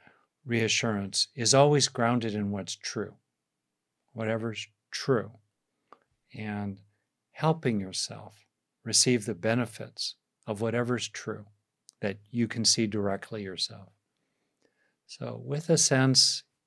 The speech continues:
even of the reassurance of the ongoingness of your own breathing,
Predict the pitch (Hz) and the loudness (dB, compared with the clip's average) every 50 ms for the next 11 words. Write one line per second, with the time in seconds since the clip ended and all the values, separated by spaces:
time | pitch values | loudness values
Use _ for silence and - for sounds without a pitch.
0 | _ _ _ 123 123 135 135 135 135 123 123 127 117 113 104 110 107 101 104 117 | _ _ _ -2 0 2 2 4 4 2 2 0 -2 -4 -2 -2 -2 0 2 2
1 | 123 127 113 - - - - 139 160 170 147 107 92 90 87 - - - - _ | 2 2 2 0 -2 -2 -2 0 0 0 0 0 -2 -4 -4 -6 -6 -6 -10 _
2 | _ _ _ _ _ _ - 120 104 104 104 107 107 110 113 117 123 123 113 123 | _ _ _ _ _ _ -8 -4 -2 -2 0 0 2 2 2 2 2 0 0 0
3 | 120 117 117 113 110 110 107 104 101 98 - - 107 92 95 101 98 98 98 95 | 0 2 0 0 0 -2 -2 -2 -2 -2 -2 -4 -4 -6 -6 -4 -4 -4 -4 -6
4 | 90 85 - 98 92 95 95 82 - 85 82 80 78 | -8 -10 -10 -10 -8 -8 -10 -10 -14 -18 -20 -20 -20